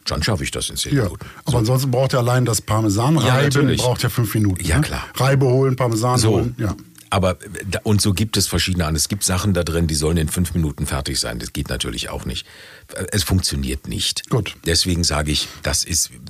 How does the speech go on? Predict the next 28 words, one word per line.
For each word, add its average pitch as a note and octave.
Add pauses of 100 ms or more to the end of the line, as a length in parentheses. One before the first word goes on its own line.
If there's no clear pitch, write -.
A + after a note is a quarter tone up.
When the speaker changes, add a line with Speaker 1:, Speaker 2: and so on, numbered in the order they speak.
Speaker 1:
da D#2
sollte D2
man D#2+
sich D2+
jetzt D#2+
nicht D#2+
drauf D2
versteifen, C#2
diese C2+
Zeiten -
da B1+
zu -
nehmen C2
oder A#1+
zu -
stoppen. - (460)
Ich -
weiß -
nicht, C#2+
wer -
das C2+
macht. -
Das -
ist, -
äh, - (840)
ja, - (160)
weiß -
ich -